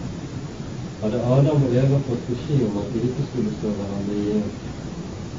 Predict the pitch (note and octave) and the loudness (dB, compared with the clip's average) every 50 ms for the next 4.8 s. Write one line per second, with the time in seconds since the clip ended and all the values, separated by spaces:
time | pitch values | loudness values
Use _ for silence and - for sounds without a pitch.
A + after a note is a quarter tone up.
0 | - - - - - - - - - - A2 G#2+ A2 B2 C3 C3+ C#3 D3+ D3 - | -8 -8 -8 -8 -8 -8 -8 -8 -8 -6 -6 -4 0 2 2 4 2 2 0 2
1 | - C#3 B2 A#2+ - - A#2 A#2+ C3 C#3 C#3 D3 C3+ B2 A2 G#2+ A2 - B2+ C3 | 2 4 4 4 4 4 4 4 6 6 6 6 6 4 4 2 2 2 2 2
2 | B2+ G#2+ G2+ F#2+ F#2 - G2+ F#2+ G#2 A2 G#2 - - - - - - A2 - - | 2 2 0 -2 -4 -4 -2 0 0 0 0 -2 -4 -8 -8 -8 -8 -8 -8 -8
3 | - - - - - - - - - - - - - A2 G#2+ A2 A2+ A2+ A2+ B2+ | -8 -6 -6 -6 -6 -6 -8 -8 -8 -8 -8 -6 -4 -4 -2 -2 0 2 4 4
4 | C3+ B2 A#2 G#2 - - A2 A2 G#2+ - - - - C2+ - | 4 4 4 2 0 0 0 0 0 0 -2 -4 -6 -6 -6